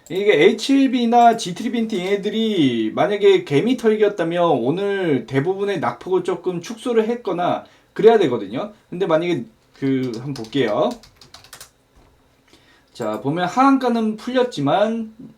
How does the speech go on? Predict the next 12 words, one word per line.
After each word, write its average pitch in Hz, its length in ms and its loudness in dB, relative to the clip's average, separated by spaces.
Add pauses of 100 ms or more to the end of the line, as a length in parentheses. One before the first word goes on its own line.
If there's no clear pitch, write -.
(120)
어, 110 600 -10
시간에를 175 1160 -2
잠깐 131 300 -8
볼게요. 107 580 -8 (2000)
예, 110 80 -8
시간에는 214 440 0
다시 165 320 -2
하한가를 175 520 0
말았죠. 135 640 -2 (120)
예, 107 120 -4
이거 135 420 -2
자체는, 139 840 -2